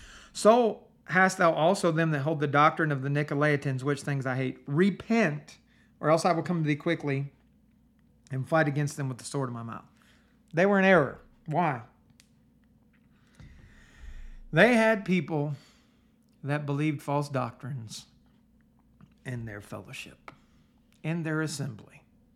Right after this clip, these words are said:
It's not to be ignored, set aside. It's to be dealt with. Now, with all of that in mind, and,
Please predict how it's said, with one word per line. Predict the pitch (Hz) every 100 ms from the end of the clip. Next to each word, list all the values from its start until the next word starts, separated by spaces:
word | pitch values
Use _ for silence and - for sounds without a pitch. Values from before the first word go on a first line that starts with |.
| _ _ _ _ _ _ _ _ _ _ _ _ _ _ _ _ _ _ _ _ _ _ _ _ -
It's | 135 -
not | 147 135
to | -
be | 135
ignored, | 120 117 123 123 143 165 - _ _ _ _ _ _ _ -
set | - 156
aside. | 131 - 127 127 139 165 - _ _ _ _ _ _ _
It's | _
to | -
be | 143
dealt | 147 180 160
with. | 127 113 - - _ _ _ _ _ _ _ _ _ _ _ _ _ _
Now, | 139 131
with | 131 131
all | 170 233
of | 190
that | 185 185
in | 180
mind, | 147 127 113 - - - - _ _ _ _ _ _ _ _ _ _ _ _ _ _ _ _ _ _ _ _ -
and, | 131